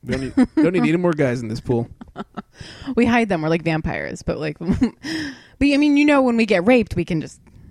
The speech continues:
Speaker 2: like,
Speaker 1: Right.
Speaker 2: bring 'em out.
Speaker 1: Is, are we talking legitimate rape or?
Speaker 2: <laughs> I guess so.
Speaker 1: Yeah, okay.
Speaker 2: <laughs> 'Cause obviously we won't get pregnant. We just wanna rip up some penises.
Speaker 1: Right, exactly.
Speaker 2: <laughs>
Speaker 1: Exactly.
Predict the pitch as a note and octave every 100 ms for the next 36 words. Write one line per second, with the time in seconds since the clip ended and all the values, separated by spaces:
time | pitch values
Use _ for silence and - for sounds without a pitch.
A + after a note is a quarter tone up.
0 | - - - - G2+ C3+ C#3 B2+ D3+ G3+
1 | F3+ D3+ D3 A2+ - E3 C#3+ - D3 D#3
2 | F3+ F3 D#3 C3 C3 B2 D#3 F#3 E3 F#3+
3 | G#3+ - A#2 G#2+ - B3+ - G3 - C#4+
4 | C#4 - C#4 G#3+ F#3+ - - - E4 C#4
5 | - E3+ G3 - - E3 C4+ C4 C4+ B2+
6 | A2 G#2 - A#2+ A2 G2+ B3 B3 B3 C4
7 | B3+ A#3+ A3 G3+ F3 A3 A3 F#3 E3+ F3+
8 | F#3+ F3+ F3+ F#3 F3 - E3+ G3+ G3 E3
9 | D#3+ - F3+ D#3+ - D4 D4 E4+ F4 -
10 | E4 - D4 - _ A#2 F#2 A2 G#2 G#2+
11 | G#2